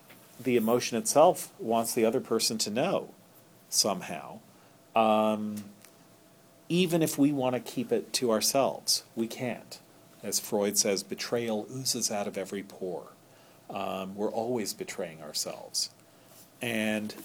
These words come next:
that's what he's describing here. "God, she knows. I'm kicking myself." But he's not quite saying, "I'm kicking myself." He's saying, "I'm kicking love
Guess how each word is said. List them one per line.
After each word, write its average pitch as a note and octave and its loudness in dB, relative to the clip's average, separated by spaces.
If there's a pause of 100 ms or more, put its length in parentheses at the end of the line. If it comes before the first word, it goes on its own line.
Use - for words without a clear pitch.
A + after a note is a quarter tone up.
(200)
that's A#2+ 2
what G#2+ 2
he's G#2+ -4
describing A2+ 0
here. F2 -10 (280)
"God, - -4
she - 0
knows. D#3 0
I'm G#2+ -6
kicking G3 4
myself." G#2+ 0 (600)
But A2+ 6
he's A2+ -2
not A#2 -2
quite G#2+ -2
saying, G#2 -4
"I'm F#2+ -6
kicking G#2+ -4
myself." G2 0 (320)
He's - -2
saying, G#2 -4
"I'm G#2+ -8
kicking A2+ -2 (320)
love A#2+ 6